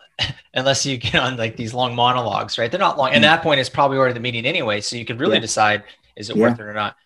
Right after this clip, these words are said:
Speaker 2: Yeah.
Speaker 1: And so I love that idea because it saves everyone time. And there's
Speaker 2: Mm.
Speaker 1: like, a whole workflow you can have behind it too that's still gracious to
Speaker 2: Yeah.
Speaker 1: the prospect. It says, "Hey, look, you know, after, um,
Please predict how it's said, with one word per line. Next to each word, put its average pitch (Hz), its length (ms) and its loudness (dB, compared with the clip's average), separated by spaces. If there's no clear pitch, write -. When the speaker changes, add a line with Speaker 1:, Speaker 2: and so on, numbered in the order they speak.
Speaker 2:
Yeah. 113 160 4
Speaker 1:
And 143 120 4
so 151 380 2
I 151 100 2
love 165 340 6
that 151 160 6
idea 139 500 4
because 113 640 -2
it 160 100 -12
saves 208 260 0
everyone 190 280 0
time. 170 260 -2
And 156 160 -4
there's 175 160 6
Speaker 2:
Mm. 156 40 8
Speaker 1:
like, 151 180 8
a 151 80 4
whole 185 180 6
workflow 180 340 0
you 151 80 2
can 147 120 -2
have 147 160 2
behind 139 200 2
it 123 80 -8
too 170 180 -2
that's 117 160 -8
still 143 460 0
gracious 127 480 0
to - 80 -2
Speaker 2:
Yeah. 135 100 4
Speaker 1:
the 104 60 -4
prospect. 131 600 0
It 117 100 -18
says, 139 180 -4
"Hey, 156 140 2
look, 160 300 0
you 127 100 -14
know, 135 40 -2
after, 135 680 2
um, 110 440 0